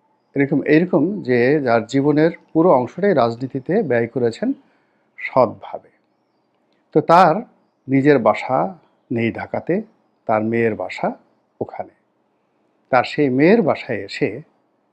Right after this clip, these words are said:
এই মব সৃষ্টিকারীরা পুলিশের সহযোগিতা নিয়ে রাতে তাণ্ডব চালালো। রমজানকে খুঁজলো, রমজানকে পেল না, টাকা খুঁজলো, টাকা পেল না। এরপর তারা মানিকগঞ্জে খোঁজখবর নিয়ে জানলো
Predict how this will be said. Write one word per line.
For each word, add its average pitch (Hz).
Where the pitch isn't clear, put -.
এই 131
মব 117
সৃষ্টিকারীরা 117
পুলিশের 123
সহযোগিতা 107
নিয়ে 123
রাতে 113
তাণ্ডব 113
চালালো। 131
রমজানকে 120
খুঁজলো, 151
রমজানকে 117
পেল 143
না, 180
টাকা 120
খুঁজলো, 147
টাকা 120
পেল 135
না। 185
এরপর 175
তারা 127
মানিকগঞ্জে 123
খোঁজখবর 123
নিয়ে 135
জানলো 127